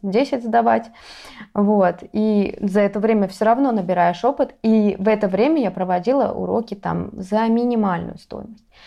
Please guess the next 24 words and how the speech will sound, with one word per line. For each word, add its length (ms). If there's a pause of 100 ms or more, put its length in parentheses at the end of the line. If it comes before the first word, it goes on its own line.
(220)
И 140
вот 180
начинающий 640
преподаватель, 580
который 300
уже 120
выпустился, 720
который 300
уже 380
есть 340
какой-то 320
базис 480
набрал, 540 (680)
то 640 (120)
можно 340
смело 340
брать 460 (100)
минимальную 600
стоимость, 440
там, 140
полторы 400
тысячи 280
за 140
класс. 460